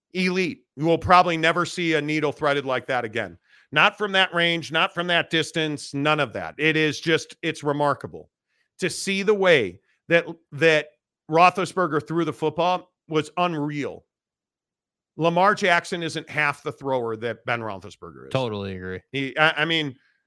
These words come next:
Speaker 1: Lamar is a better human. Lamar is a better every-, I'd rather have Lamar as my quarterback, even knowing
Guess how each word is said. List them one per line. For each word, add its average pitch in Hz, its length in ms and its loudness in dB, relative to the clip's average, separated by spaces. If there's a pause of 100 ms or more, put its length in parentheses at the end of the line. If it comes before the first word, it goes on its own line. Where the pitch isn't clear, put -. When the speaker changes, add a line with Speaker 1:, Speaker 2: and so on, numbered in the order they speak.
(120)
Speaker 1:
Lamar 190 400 4
is 180 160 -2
a 170 100 4
better 165 300 2
human. 202 440 -2
Lamar 165 600 2
is 147 680 2
a 147 80 0
better 151 480 2 (120)
every-, 151 280 0
I'd 135 200 4
rather 170 260 4
have 156 200 4
Lamar 151 400 0
as 147 160 -4
my 143 120 0
quarterback, 139 540 -2
even 156 300 -4
knowing 175 340 4